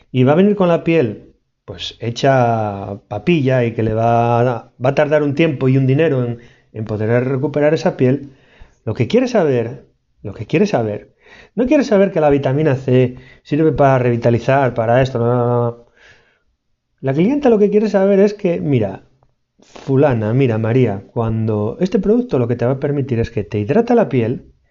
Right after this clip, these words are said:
te la va a dejar más tersa, te va a proteger contra el sol, y cuando vengas, ya no vas a tener ese problema que tenías. O sea,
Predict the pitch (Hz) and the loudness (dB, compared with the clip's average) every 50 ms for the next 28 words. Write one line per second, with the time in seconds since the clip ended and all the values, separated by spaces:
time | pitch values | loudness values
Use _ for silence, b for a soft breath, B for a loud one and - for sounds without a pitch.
0 | _ _ _ _ - 101 104 101 104 131 160 - 202 202 202 202 180 - - - | _ _ _ _ -10 -6 -4 -2 -2 -2 -2 -2 -2 0 0 -2 -2 -4 -4 -6
1 | 107 104 - 117 107 - - 117 143 - 196 196 196 196 - - 180 156 - 147 | -6 -4 -4 -8 -4 -2 0 0 0 0 0 0 0 0 -2 -2 -4 -4 -4 -4
2 | 143 143 143 151 151 165 160 - - 104 98 - B B B B B B B B | -6 -4 -2 -2 -2 -2 -2 -4 -8 -10 -10 -10 B B B B B B B B
3 | B 214 214 240 285 285 277 302 302 294 254 185 143 143 196 - - - _ _ | B -6 -2 0 0 0 0 0 2 2 2 0 0 -2 -4 -6 -10 -18 _ _
4 | _ _ _ _ _ _ _ _ _ _ _ _ _ _ _ - - _ _ _ | _ _ _ _ _ _ _ _ _ _ _ _ _ _ _ -20 -20 _ _ _
5 | _ _ _ - 123 156 190 214 208 214 214 202 - - 160 - - 147 156 165 | _ _ _ -4 0 2 4 4 4 4 2 0 -2 -4 -6 -4 -4 -2 -2 -2
6 | 156 151 - 147 135 139 131 135 135 127 113 101 107 - 110 110 113 113 117 - | -2 -2 -4 -4 -6 -4 -2 -2 0 -2 -2 -4 -6 -6 -8 -8 -8 -10 -12 -14
7 | _ _ _ _ _ _ _ _ _ _ _ _ _ _ _ _ _ _ _ _ | _ _ _ _ _ _ _ _ _ _ _ _ _ _ _ _ _ _ _ _
8 | _ _ _ _ _ _ _ _ _ _ _ _ _ _ _ _ _ _ _ _ | _ _ _ _ _ _ _ _ _ _ _ _ _ _ _ _ _ _ _ _
9 | - - - | -20 -20 -20